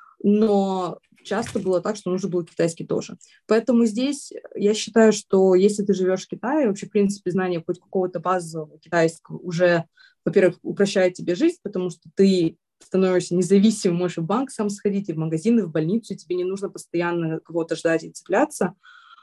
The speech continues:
А в работе это полезно, потому что всё-таки понимание языка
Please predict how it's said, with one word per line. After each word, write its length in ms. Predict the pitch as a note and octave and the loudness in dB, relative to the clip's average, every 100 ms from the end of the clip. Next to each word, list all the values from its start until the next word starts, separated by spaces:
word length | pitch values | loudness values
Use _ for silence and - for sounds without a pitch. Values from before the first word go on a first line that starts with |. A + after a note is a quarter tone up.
| _ - | _ 2
А 260 | F3 F3 | 4 4
в 60 | E3+ | 2
работе 500 | F#3 F3+ C4 D#4 B3+ | 0 0 -2 0 -2
это 220 | - E3 | -2 -4
полезно, 420 | G3+ F#3+ G#3+ A#3 G3+ | -4 -2 -2 -2 -4
потому 380 | E3+ F3+ F3+ | -6 -6 -6
что 160 | F#3+ G3 | -6 -8
всё-таки 520 | - G#3+ A3 - G3+ | -4 -4 -4 -2 -2
понимание 680 | G3 F#3 G3 G3+ G3 F3+ F3 | 0 2 4 4 4 2 0
языка 640 | E3 F3 F#3 - B3 D#4+ | -2 -4 -6 -6 -4 -4